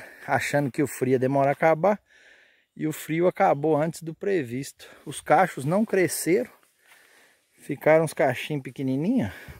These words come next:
Tamanhozinho. Tudo miudinho, não tem nenhum grande. A maioria tá assim, ó, piquititinho.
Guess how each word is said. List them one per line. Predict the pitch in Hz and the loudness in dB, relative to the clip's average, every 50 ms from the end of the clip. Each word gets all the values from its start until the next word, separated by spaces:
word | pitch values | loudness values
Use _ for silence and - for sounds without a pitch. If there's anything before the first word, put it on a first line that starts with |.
| _ _ | _ _
Tamanhozinho. | - 156 - 120 110 101 98 95 90 87 92 92 - _ | -10 -6 -4 -2 -2 -2 -2 -4 -6 -6 -8 -10 -8 _
Tudo | - 370 415 381 311 | 2 2 2 4 2
miudinho, | 311 311 302 240 156 127 117 113 | 0 2 2 0 0 0 -2 -2
não | 117 | -2
tem | - 202 247 | 0 -2 -2
nenhum | 349 415 403 311 | -2 0 0 2
grande. | 170 120 110 98 90 95 - - - _ _ _ _ - - - _ _ _ _ _ _ _ _ _ - - _ _ _ - | 2 2 2 0 -4 -6 -10 -16 -20 _ _ _ _ -20 -20 -20 _ _ _ _ _ _ _ _ _ -20 -20 _ _ _ -10
A | 127 117 | -6 -4
maioria | 117 135 165 190 190 185 226 320 320 | -2 2 4 4 4 4 2 0 -2
tá | - - | -2 -4
assim, | 320 - - - - 107 95 82 | -4 -4 -6 -6 -6 -6 -6 -6
ó, | 87 - _ - | -10 -12 _ -20
piquititinho. | - 131 160 139 135 139 113 - - 92 80 | -16 -12 -12 -8 -8 -8 -10 -10 -10 -12 -12